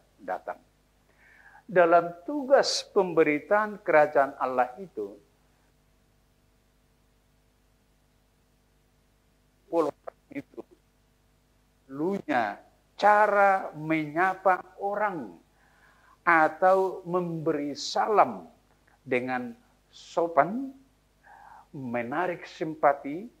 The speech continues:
dan menumbuhkan kesan baik jika memasuki rumah setiap orang. Cara menyapa itu adalah dengan memberi salam damai sejahtera.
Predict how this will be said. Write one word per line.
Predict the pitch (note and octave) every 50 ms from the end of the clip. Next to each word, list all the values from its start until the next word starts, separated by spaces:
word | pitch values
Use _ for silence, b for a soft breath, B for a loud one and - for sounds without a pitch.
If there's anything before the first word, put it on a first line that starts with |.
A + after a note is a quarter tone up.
| _ _ b b b b b b b b b b b b -
dan | C#3 B2 C#3+ C#3+ D3 C#3+ C3 C3
menumbuhkan | C3+ B2+ B2 A#2+ A#2+ A#2+ B2+ F3 F3 - - - - D3+ C#3 C3 B2 A#2+ - -
kesan | D3 C3+ - - B2+ A#2+ A2+ G#2 F#2+
baik | F2+ - C3 C3+ C3+ B2+ A2+ - - - _ _ _ _ _ _ _ C3
jika | B2+ - G3+ G3 E3+ - - G3+ F#3 E3+ D#3+ D#3 D3 - - - _ _ _
memasuki | - C3 C#3 C3+ B2 A2+ A#2 A2+ G#2 - - D3+ D3+ D3 D3+ - C#3+ C3 B2 A#2 A#2+ - _ _ _ _ -
rumah | A#2+ B2 B2+ C3+ B2+ A#2+ A#2 A2+ G#2 G2 F#2+ - _ _ _ _
setiap | - - - C#3+ A#2+ - - - B2+ B2 A#2 G#2+ G#2 G2+ - - _ _ _ _ _ _ _ _ _ _ _ _ -
orang. | B2 A2 - F#2 - - - _ _ _ _ _ _ _ _ b b b b b b b b b b b _
Cara | - - G#3+ G#3 G#3+ B3 C#4+ D#4 E4 E4
menyapa | D4 A#3+ G#3+ F#3+ E3+ D#3 D3 D3 - D3 D3 D3 D#3
itu | D3+ D3 - G3 G3 -
adalah | - A3+ A3+ A#3 A3+ A3 G#3 G3 F3 D3 - - - -
dengan | - D3+ D#3 D3+ D3+ E3+ F#3+ G3
memberi | F#3+ F3 E3 D#3+ D3 C#3+ D#3+ D3+ D3+ D3+ C#3 -
salam | - - G3 G3 G3 F#3+ E3 C3 - - - - - _ _ _ _ _ _
damai | - C#3+ C#3 C3 A#2+ B2 A#2+ A2+
sejahtera. | - - A#2+ G#2+ - C3 A#2+ - - - - - - G#2+ G2+ F2 E2 - -